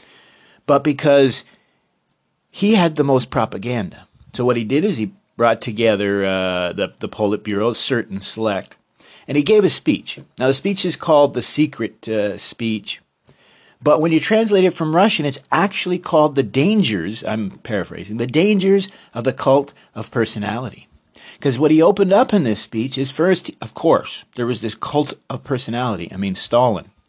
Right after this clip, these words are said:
had passed, and he had run the country from, what, twenty-eight or even nineteen twenty-three to nineteen,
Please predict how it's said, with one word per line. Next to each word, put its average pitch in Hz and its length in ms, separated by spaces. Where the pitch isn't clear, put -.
had 98 180
passed, - 500
and 104 140
he 98 160
had 92 160
run 110 220
the 107 80
country 110 380
from, 90 220
what, 87 240
twenty-eight 107 600
or 95 80
even 85 200
nineteen 95 320
twenty-three 107 580
to - 100
nineteen, 87 800